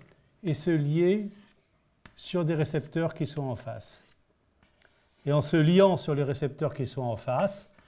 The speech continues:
ça va pouvoir transmettre le signal. On voit donc qu'on a une transduction d'un signal électrique, ce que je vous ai présenté tout à l'heure,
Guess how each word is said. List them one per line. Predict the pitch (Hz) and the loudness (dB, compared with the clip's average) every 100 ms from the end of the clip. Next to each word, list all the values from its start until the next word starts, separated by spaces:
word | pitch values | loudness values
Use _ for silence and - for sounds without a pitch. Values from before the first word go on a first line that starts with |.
| _ _ | _ _
ça | - 143 | -2 2
va | 139 | 2
pouvoir | 131 160 160 156 | 2 0 0 -2
transmettre | - 170 160 - 156 - | -2 -2 -2 -2 -2 -2
le | 127 | -6
signal. | - 120 117 110 - - - - | -6 -4 -4 -6 -12 -20 -16 0
On | |
voit | 143 165 | 6 8
donc | 214 208 | 6 6
qu'on | 185 | 4
a | 175 | 6
une | 175 175 | 4 2
transduction | - 208 175 156 - - 156 151 233 - - _ _ _ _ _ _ - - | 2 4 6 4 -2 0 2 2 0 -6 -16 _ _ _ _ _ _ -20 -4
d'un | 131 180 | 2 2
signal | 175 180 175 156 | 2 2 2 4
électrique, | 151 147 - 180 208 - _ _ _ _ _ _ | 2 0 0 0 0 -8 _ _ _ _ _ _
ce | - | -4
que | 123 | -2
je | |
vous | 127 123 | 0 -2
ai | |
présenté | 143 143 139 135 | -2 -2 -2 -2
tout | 131 127 | -6 -4
à | 123 | -2
l'heure, | 120 131 190 | -2 -2 -4